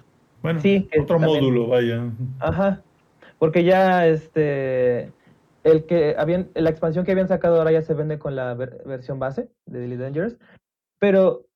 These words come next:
Speaker 2: ojalá y le vaya bien al juego, y ojalá puedan meter este, un modo multiplayer, porque en verdad está muy chido. O sea, si lo llegan a ver o si les llega a interesar, eh, con lo que le mencioné, cómprenlo, está muy chido.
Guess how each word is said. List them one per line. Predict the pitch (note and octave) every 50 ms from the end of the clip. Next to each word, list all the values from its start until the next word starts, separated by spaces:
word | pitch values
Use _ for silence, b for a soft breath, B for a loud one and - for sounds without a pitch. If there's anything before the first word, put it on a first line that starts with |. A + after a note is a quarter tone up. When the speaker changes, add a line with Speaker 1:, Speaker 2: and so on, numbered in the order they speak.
| _ _ _
Speaker 2:
ojalá | B2+ D3+ D3+ - E3 D3 D3 D3 D3+ D#3+ F3+ G3+ C4 D#4+ D#4 - _ -
y | D#3
le | C#3+ C#3+ C#3
vaya | C#3+ C#3+ C#3+ C#3+
bien | D3 C#3+
al | C#3+ C#3+
juego, | - - D3 C#3+ D3 E3+ F#3 F#3+ - G3+
y | D3 C#3
ojalá | B2+ B2 - C3+ B2+ B2 B2 C3 C3+ C#3 E3 G3+ G#3+ - _ _ _ _ _
puedan | - C3+ C3+ C3+ C3
meter | B2+ B2 B2+ C3
este, | C3 C3+ C3 - C#3 C3 B2 A#2+ A#2 A2+ A2+ A2 A2 - F2+ - F3 - _ _ _ _ _
un | D3 D#3 D#3+ D#3 D#3
modo | D#3 D#3 D#3 D#3
multiplayer, | D#3 D3+ C#3+ C3+ C3+ B2 C3 C#3 C#3+ D#3 D#3+ D#3+
porque | - C3 C#3 - C#3+ B2+ - -
en | D3+ D#3
verdad | D#3 D3+ E3 E3
está | E3 E3 E3+
muy | E3 E3 D#3+
chido. | D3+ - - D3 B2+ C3 D#3 -
O | - - C#3+
sea, | C#3 C#3 B2+ A#2+ B2 B2 b b b b b _ _ _ _
si | E3
lo | E3 D#3+
llegan | D#3+ F3+ F#3 G3 F#3+
a | F3+
ver | E3 E3+ E3+ E3+ E3 E3 E3 - _ _ _ _ _
o | - C#3 C#3 C3+
si | C3+ -
les | C#3+ C3+
llega | C#3 D3 D#3+
a | D#3
interesar, | D#3+ D#3+ C3+ C3 B2+ B2 D3+ D3+ E3+ G3 G#3+ - _ _ _ _ _ _ _ _ _ _ -
eh, | C#3 C3+ B2
con | B2 C3 B2+
lo | B2
que | B2 B2+ B2+
le | B2
mencioné, | B2 B2 B2+ - - C3 C#3 E3 G3 G#3 - _ _ _
cómprenlo, | - E3 F3 F3 F#3+ F#3 F#3 F#3+ F#3+ G3 - - _ _ _ _ _
está | - C#3 - C#3 D3
muy | C#3 B2+
chido. | B2 - D3 C#3+ D3 C#3+ - D#3+